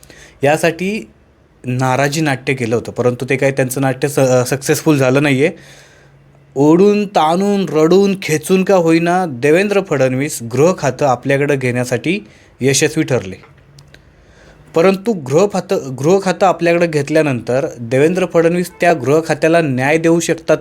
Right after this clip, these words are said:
का किंवा न्याय देण्यामध्ये समर्थ आहेत की असमर्थ आहेत? आणि खास करून देवेंद्र फडणवीसचा हा जो काही काळ आहे मुख्यमंत्री पदाचा, दोन हजार पंचवीस हा मुख्यमंत्री पदाचा जो काही काळ आहे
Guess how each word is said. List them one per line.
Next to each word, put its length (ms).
का 200
किंवा 340
न्याय 340
देण्यामध्ये 640
समर्थ 520
आहेत 220
की 180
असमर्थ 540
आहेत? 280
आणि 180
खास 280
करून 300
देवेंद्र 420
फडणवीसचा 720
हा 140
जो 120
काही 160
काळ 260
आहे 120
मुख्यमंत्री 480
पदाचा, 400
दोन 180
हजार 220
पंचवीस 720
हा 100
मुख्यमंत्री 580
पदाचा 340
जो 160
काही 140
काळ 240
आहे 140